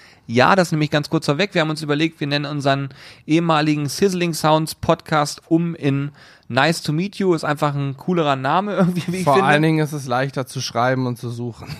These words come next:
Speaker 2: <laughs>
Speaker 1: So ist es. Und, ähm, wir können das halt ein bisschen universeller einsetzen für verschiedene Gebiete. Und wie Hannes schon sagt, heute widmen wir uns dem Thema Pulled Pork. Das heißt, heute geht's wirklich mal um ein Grillthema, sag ich mal. Äh, wir wollen uns mal angucken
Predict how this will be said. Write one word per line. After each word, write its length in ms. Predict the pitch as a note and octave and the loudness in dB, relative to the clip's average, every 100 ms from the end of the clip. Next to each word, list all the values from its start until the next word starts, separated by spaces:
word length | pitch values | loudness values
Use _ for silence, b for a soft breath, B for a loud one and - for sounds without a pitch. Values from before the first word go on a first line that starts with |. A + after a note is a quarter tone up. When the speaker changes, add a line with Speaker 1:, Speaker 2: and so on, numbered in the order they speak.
| - | -12
Speaker 2:
<laughs> 180 | B2+ A2 | -8 2
Speaker 1:
So 140 | B2+ | 6
ist 180 | C#3+ E3 | 6 4
es. 200 | F3 C#3 | 0 -2
Und, 340 | - C#3+ D#3 | 0 0 2
ähm, 320 | C#3+ C#3 C#3 | 0 0 2
wir 80 | C3+ | -2
können 220 | B2+ D3 | 2 2
das 160 | D3 C#3 | 2 2
halt 120 | C#3 | 0
ein 80 | C3+ | 0
bisschen 220 | C#3+ C#3+ | -4 -4
universeller 480 | C#3+ C#3+ C3 C3 B2+ | -6 -2 0 2 2
einsetzen 460 | A#2+ D3+ D3 - C#3+ | 2 2 0 -2 -6
für 100 | C3+ | -4
verschiedene 360 | C3 D#3 B2+ | -4 -4 -6
Gebiete. 480 | A#2+ A#2 E3 G3 F#3+ B B B | -4 -6 -4 -4 -4 B B B
Und 140 | D#3 | -6
wie 80 | C#3+ | -2
Hannes 220 | D3 F3+ | 0 -2
schon 160 | F3 D3+ | -2 -2
sagt, 320 | C#3+ F#3 - | 0 0 0
heute 320 | F3+ G#3+ A3 - | -2 0 -2 -4
widmen 340 | - E3 F#3 E3+ | 0 0 2 0
wir 100 | D3 | 0
uns 180 | D#3 - | -2 -6
dem 100 | C#3 | -4
Thema 320 | D3 D3 D3 B B B - | 0 0 0 B B B -2
Pulled 260 | G3+ A3 | 0 0
Pork. 320 | - D3 G3 | 4 4 4
Das 180 | - D#3 | 0 -2
heißt, 220 | D3+ E3 | -2 -2
heute 180 | - F#3 | -2 -4
geht's 200 | F3 D#3+ | -2 -2
wirklich 260 | F3 G#3 F#3 | -2 -2 -2
mal 220 | D#3+ E3+ | 2 2
um 120 | D#3 | 0
ein 160 | C#3+ C3+ | -4 -4
Grillthema, 640 | A#2+ G3 A#3 C#3 B2 A#2+ | 0 0 0 -2 0 0
sag 180 | A2+ A#2 | 0 -2
ich 80 | A#2 | -2
mal. 280 | B2 D3+ B3+ B B B B B B - | -2 0 -2 B B B B B B -6
Äh, 140 | C#3 | 0
wir 100 | D#3 | 2
wollen 140 | F#3 | 4
uns 120 | G3 F3+ | 0 0
mal 140 | D#3 | -2
angucken 500 | G3 - G3+ G3+ G#3 | 0 -2 -2 -2 -6